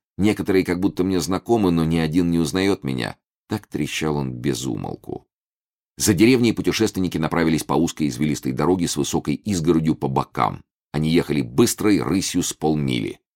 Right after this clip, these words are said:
Наконец попали в обширный сад, полный цветов, проехав величественные ворота с массивными каменными колоннами, украшенными лепными гербами.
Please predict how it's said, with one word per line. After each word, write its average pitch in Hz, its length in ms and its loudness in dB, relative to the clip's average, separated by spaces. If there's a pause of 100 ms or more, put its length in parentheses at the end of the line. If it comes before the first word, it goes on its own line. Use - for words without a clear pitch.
(160)
Наконец 87 420 2
попали 90 460 2
в 67 100 2
обширный 76 500 0
сад, - 440 2
полный 65 340 0
цветов, 64 500 -2
проехав 69 500 0
величественные 62 880 -4
ворота 71 380 0
с - 120 -4
массивными 85 680 -2
каменными 69 680 -2
колоннами, 58 800 -2 (180)
украшенными 65 760 -2
лепными 60 500 -6
гербами. 52 760 -6